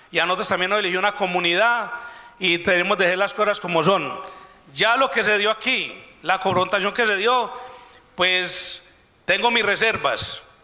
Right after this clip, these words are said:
porque alcalde, pues uno cuando dice una cosa está sometido a escucharla en otra parte, ¿cierto? Entonces, yo miro, hay que mandarlo con prudencia, aquí nos enojamos, aquí nos disgustamos,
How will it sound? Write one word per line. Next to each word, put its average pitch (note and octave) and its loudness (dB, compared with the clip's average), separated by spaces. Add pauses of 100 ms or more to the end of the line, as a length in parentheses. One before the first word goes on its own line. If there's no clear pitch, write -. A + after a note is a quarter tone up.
(220)
porque C#3+ -2
alcalde, G#3+ 0 (560)
pues C#3 -2
uno F3 0
cuando E3 0
dice D#3+ -2
una G3+ 0
cosa F#3 0
está F3+ -2
sometido F3 -2
a D3 0
escucharla D#3 -2
en F3 -4
otra F3 -4
parte, - -2 (320)
¿cierto? - -8 (280)
Entonces, F#3+ -2 (440)
yo F3+ 2
miro, G3+ 0 (280)
hay D#3+ 0
que F#3 -2
mandarlo F#3 0
con F3+ -4
prudencia, F#3+ 2
aquí F3+ -4
nos G3 2
enojamos, G3 2
aquí F#3 -2
nos F#3+ 0
disgustamos, G#3+ -2